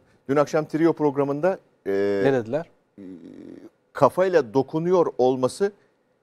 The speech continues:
Speaker 1: Nelson için bu pozisyonda kurtarıcı oldu
Speaker 2: Sanki öyle oldu, evet.
Speaker 1: dediler.
Speaker 2: Kafayla dokunamasaydı o zaman mesela o ayaklara daha fazla odaklanırdık. Ama aynı anda topa vurmuş ya, maksat topa vurmak.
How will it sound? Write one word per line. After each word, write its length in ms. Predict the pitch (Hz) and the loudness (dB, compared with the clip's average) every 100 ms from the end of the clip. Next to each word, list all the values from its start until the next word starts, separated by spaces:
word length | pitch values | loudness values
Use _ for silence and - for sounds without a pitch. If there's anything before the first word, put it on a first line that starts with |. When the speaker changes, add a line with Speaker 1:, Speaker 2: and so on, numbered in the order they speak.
| - | -10
Speaker 1:
Nelson 380 | 127 143 - 135 | 0 0 0 -6
için 300 | 123 175 170 _ _ | -6 -8 -10 _ _
bu 120 | 139 | -4
pozisyonda 400 | 147 123 - 143 | 2 2 2 -4
kurtarıcı 540 | 170 143 123 123 113 110 | -2 -2 0 0 2 0
oldu 280 | 95 85 - _ _ | 0 -4 -12 _ _
Speaker 2:
Sanki 340 | - 139 123 | -12 -10 -4
öyle 160 | 123 110 | -2 -2
oldu, 160 | 98 95 | -6 -6
evet. 80 | 98 | 0
Speaker 1:
dediler. 360 | 101 87 85 _ _ _ _ _ _ _ _ _ _ _ - | 0 0 -10 _ _ _ _ _ _ _ _ _ _ _ -4
Speaker 2:
Kafayla 420 | 143 170 165 160 | 0 2 2 2
dokunamasaydı 920 | 147 170 190 175 - 135 123 165 233 _ - | 0 0 0 0 0 -2 0 -4 -6 _ -4
o 100 | 135 | -2
zaman 340 | 143 156 147 113 | 0 0 -2 -6
mesela 380 | 135 131 143 143 | -6 -2 2 2
o 120 | 131 | 4
ayaklara 420 | 135 139 - 143 | 2 2 0 2
daha 160 | 147 147 | 4 4
fazla 300 | 147 127 117 | 2 0 0
odaklanırdık. 580 | 117 113 120 113 123 185 _ _ _ | 0 0 0 -2 -4 -8 _ _ _
Ama 160 | - 151 | 0 4
aynı 220 | 165 170 | 4 2
anda 340 | 156 160 156 - _ _ _ | 0 2 0 -2 _ _ _
topa 220 | - 139 151 | 0 2 2
vurmuş 420 | 151 175 180 131 | 0 -4 -6 -4
ya, 120 | 95 _ _ _ _ _ | -6 _ _ _ _ _
maksat 400 | 123 - - 127 | -4 -2 -2 0
topa 200 | 131 135 | 0 0
vurmak. 440 | 127 107 139 - | -2 -2 -4 -6